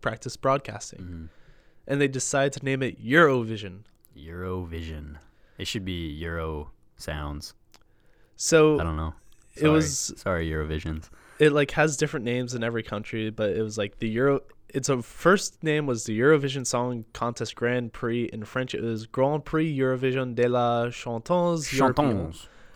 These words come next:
Speaker 1: And then, uh,
Speaker 2: Eurovision.
Speaker 1: I can't do Italian, but I'll try. Uh,
Speaker 2: Try it.
Speaker 1: Gran Primo Eurovision de la Casano.
Speaker 2: De la Casano.
Speaker 1: Yeah, that's a, that's as good as I
Speaker 2: Of the
Speaker 1: got.
Speaker 2: television or something. I don't know what that means.
Speaker 1: Yeah.
Speaker 2: That's, that's neat. D-,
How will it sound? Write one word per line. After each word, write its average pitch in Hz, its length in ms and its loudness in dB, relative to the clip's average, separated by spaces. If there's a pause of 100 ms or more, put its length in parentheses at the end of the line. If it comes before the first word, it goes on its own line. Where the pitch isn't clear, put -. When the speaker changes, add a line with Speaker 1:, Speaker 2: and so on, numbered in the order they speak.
(260)
Speaker 1:
And 123 160 0
then, 117 300 0 (140)
uh, 113 200 0
Speaker 2:
Eurovision. 101 840 -2 (260)
Speaker 1:
I 120 80 -2
can't 143 240 2
do 147 100 2
Italian, 113 460 -2
but 95 120 -4
I'll 101 120 -4
try. 101 240 -4
Uh, 110 160 -8
Speaker 2:
Try 107 220 2
it. - 100 -10 (680)
Speaker 1:
Gran 165 320 4
Primo 214 640 8
Eurovision 180 1040 4
de 160 120 2
la 160 100 2
Casano. 127 760 -2 (140)
Speaker 2:
De 117 100 -2
la 123 200 4
Casano. 87 680 2 (280)
Speaker 1:
Yeah, 65 100 -14
that's - 220 -10
a, - 160 -4 (180)
that's - 180 -10
as - 80 -12
good 107 100 -2
as 107 60 4
I 120 40 6
Speaker 2:
Of 127 120 4
the 113 80 -2
Speaker 1:
got. 131 100 4
Speaker 2:
television 110 500 8
or 80 80 -10
something. 80 360 -12
I 87 100 -12
don't 92 100 -10
know 87 100 -8
what 85 120 -10
that 82 120 -8
means. 82 300 -10 (340)
Speaker 1:
Yeah. 113 200 -4 (760)
Speaker 2:
That's, - 260 -2
that's - 340 2
neat. 123 180 2
D-, 156 100 10